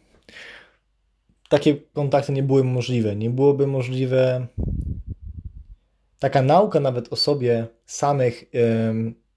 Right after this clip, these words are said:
i o różnych kulturach nie byłaby możliwa w Polsce. Za co jestem wdzięczny po prostu, bo otworzyły mi się oczy na wiele rzeczy.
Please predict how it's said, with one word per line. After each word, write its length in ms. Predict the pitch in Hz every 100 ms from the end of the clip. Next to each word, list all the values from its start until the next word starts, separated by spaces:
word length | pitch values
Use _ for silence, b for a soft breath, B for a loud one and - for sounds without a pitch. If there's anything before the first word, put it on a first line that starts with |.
| _ _ 139
i 120 | 127
o 80 | 131
różnych 500 | 139 131 123 - _ _ _ _ _ _ _ _ _ _ _ _ -
kulturach 640 | 131 120 143 143 127 - _ b b b -
nie 80 | 135
byłaby 240 | 143 143
możliwa 380 | 147 143 139 113
w 60 |
Polsce. 460 | - 123 117 - 117 - b b b b b -
Za 200 | 123 170
co 120 | 233
jestem 220 | 226 233
wdzięczny 360 | 190 247 - 135
po 120 | 127
prostu, 280 | 120 113 123
bo 100 | 135
otworzyły 360 | 131 147 160
mi 120 | 160 156
się 160 | 147
oczy 420 | 147 143 147 135 131
na 120 | 123
wiele 480 | 135 139 131 127 120
rzeczy. 680 | 123 131 135 143 131 127